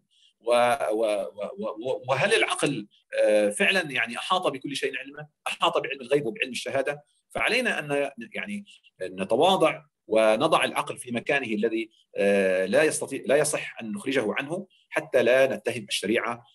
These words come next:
بأنها أتت بما يناقض العقل وبمحالات العقول. إذن أعود أقول: الع-، الشرع يأتي بما يخرق العادة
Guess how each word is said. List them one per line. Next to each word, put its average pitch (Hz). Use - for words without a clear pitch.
بأنها 107
أتت 107
بما 95
يناقض 110
العقل 104
وبمحالات 101
العقول. -
إذن 107
أعود 147
أقول: 147
الع-، 107
الشرع 98
يأتي 147
بما 123
يخرق 143
العادة 127